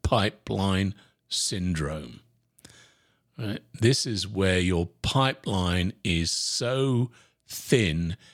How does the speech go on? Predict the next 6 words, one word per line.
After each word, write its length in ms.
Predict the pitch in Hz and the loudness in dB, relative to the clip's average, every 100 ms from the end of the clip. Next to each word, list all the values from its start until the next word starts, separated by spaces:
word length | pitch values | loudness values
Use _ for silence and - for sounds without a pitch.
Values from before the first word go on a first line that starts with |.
| _ | _
it's 360 | - 127 - - - | -4 -2 -2 -8 -4
almost 760 | 147 170 165 135 131 123 - - _ _ _ _ | 0 2 2 4 4 2 -2 -10 _ _ _ _
empty. 600 | 117 117 110 - 82 - _ _ _ - - - | -2 -2 -4 -8 -10 -10 _ _ _ -20 -20 -4
And 140 | - 120 | 4 4
this 160 | 185 | 4
drives 960 | - - 117 151 143 98 82 87 98 | 0 -2 2 2 2 2 2 0 -2